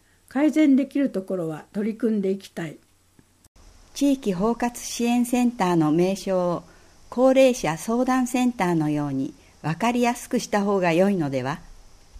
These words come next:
Speaker 1: 近隣市の状況を踏まえ検討したい。
Speaker 2: 多目的トイレの名称を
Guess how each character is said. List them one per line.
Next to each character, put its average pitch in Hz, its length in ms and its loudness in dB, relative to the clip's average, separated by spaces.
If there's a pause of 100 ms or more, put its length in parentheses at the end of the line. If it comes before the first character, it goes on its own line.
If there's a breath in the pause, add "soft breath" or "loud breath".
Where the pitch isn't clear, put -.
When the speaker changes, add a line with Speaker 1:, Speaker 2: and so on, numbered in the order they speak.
(680 soft breath)
Speaker 1:
近 302 320 6
隣 302 220 8
市 220 140 -4
の 214 120 -4
状 247 220 2
況 269 220 2
を 254 120 2
踏 254 140 -2
ま 233 200 0
え 185 140 -8
検 294 340 10
討 220 160 -2
し - 60 -14
た 185 180 -14
い。 143 80 -14 (640)
Speaker 2:
多 196 120 -6
目 254 200 0
的 - 280 -4
ト 262 180 2
イ 247 60 4
レ 208 120 0
の 180 140 -2
名 180 220 -2
称 180 340 0
を - 140 -8